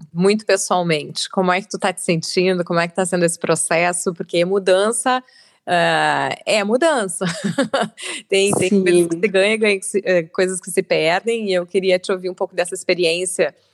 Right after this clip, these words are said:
Speaker 1: né, de, de, de uma decisão agora, com filho, ainda aqui, terminando um ensino médio, tendo que fazer essa adaptação, como é que estás lidando?
Speaker 2: Eu lido super bem, né, Sabrina, <laughs> porque eu tenho espírito nômade, né, tenho uma alma cigana, então,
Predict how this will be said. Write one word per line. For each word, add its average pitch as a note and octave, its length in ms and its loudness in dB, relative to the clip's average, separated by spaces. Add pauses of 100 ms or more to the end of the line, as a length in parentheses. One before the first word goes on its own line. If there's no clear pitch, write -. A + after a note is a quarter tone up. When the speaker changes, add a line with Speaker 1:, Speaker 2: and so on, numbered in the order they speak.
(160)
Speaker 1:
né, D#3+ 280 0
de, E3+ 260 -2
de, D3+ 340 -6
de D3 120 -6
uma D#3+ 140 2
decisão E3 580 2
agora, E3 580 2
com F3 160 -18
filho, F#3 520 -6
ainda F3 280 -2
aqui, F3 300 -6
terminando E3 600 -4
um D#3 140 -16
ensino E3 360 -2
médio, E3 500 0
tendo F3 280 0
que - 80 -14
fazer E3+ 240 2
essa E3 220 0
adaptação, E3+ 1000 2 (460)
como F3+ 240 0
é F3 100 0
que G#3+ 200 -2 (400)
estás F3+ 440 0
lidando? E3+ 420 -4 (1300)
Speaker 2:
Eu A3+ 180 4
lido A#3 520 6
super C4+ 420 -2
bem, G3+ 320 2
né, E3+ 400 4
Sabrina, F3 560 2
<laughs> - 0 -
porque F#3 380 0
eu F#3 260 6
tenho G#3+ 540 4
espírito G3+ 840 4
nômade, F3 640 2
né, D3 300 -2
tenho F3 260 -2
uma D#3+ 160 0
alma E3 320 2
cigana, D#3+ 760 -10
então, D3+ 760 -10